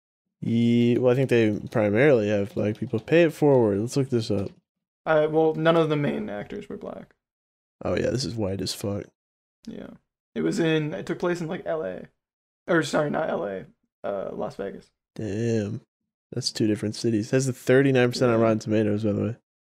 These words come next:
Speaker 2: Oh, okay. Well, then I, I guess, I guess,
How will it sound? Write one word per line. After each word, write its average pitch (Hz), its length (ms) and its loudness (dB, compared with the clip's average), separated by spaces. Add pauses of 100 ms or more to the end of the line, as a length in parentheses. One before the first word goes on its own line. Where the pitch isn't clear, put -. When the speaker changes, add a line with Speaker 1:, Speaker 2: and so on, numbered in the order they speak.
(320)
Speaker 2:
Oh, 156 180 2
okay. - 220 0
Well, 185 100 -4
then 170 260 -6
I, 170 380 -6
I - 40 -4
guess, - 520 -8 (480)
I - 80 -4
guess, 151 340 -12